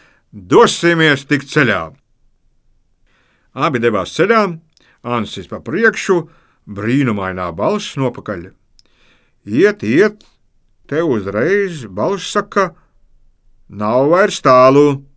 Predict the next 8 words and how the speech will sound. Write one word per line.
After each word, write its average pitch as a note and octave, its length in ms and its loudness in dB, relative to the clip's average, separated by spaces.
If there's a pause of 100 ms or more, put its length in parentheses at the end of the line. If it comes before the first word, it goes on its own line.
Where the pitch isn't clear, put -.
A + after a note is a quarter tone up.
(360)
Saturies, D3 1080 2
kuru D#3+ 400 0
katru E3 380 0
brīdi F3+ 560 4 (240)
čūska E3+ 720 0
tev F#3 160 2
kritīs F#3 480 0
virsū." A#2+ 400 4